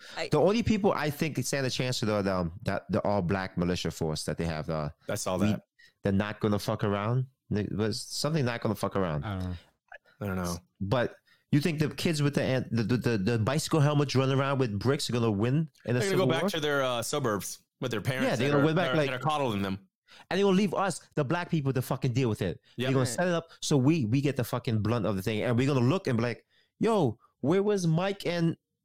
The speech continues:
Speaker 2: Samantha and Becky? Where, they're not with me." As-, me and Antifa, hello, like.
Speaker 1: Mm-hmm.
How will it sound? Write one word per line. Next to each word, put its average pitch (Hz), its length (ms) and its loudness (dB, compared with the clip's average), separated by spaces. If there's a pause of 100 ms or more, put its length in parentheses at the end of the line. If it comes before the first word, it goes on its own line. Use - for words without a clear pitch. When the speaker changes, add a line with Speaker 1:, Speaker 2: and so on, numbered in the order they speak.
(120)
Speaker 2:
Samantha 196 580 0
and 160 160 4
Becky? 196 320 0
Where, 151 200 0 (100)
they're 180 200 0
not 208 180 2
with 330 180 0
me." 170 60 2
As-, 151 240 -4
me 139 180 2
and 139 200 2 (200)
Antifa, 190 440 0
hello, 233 380 4 (260)
like. - 180 2
Speaker 1:
Mm-hmm. 165 380 -8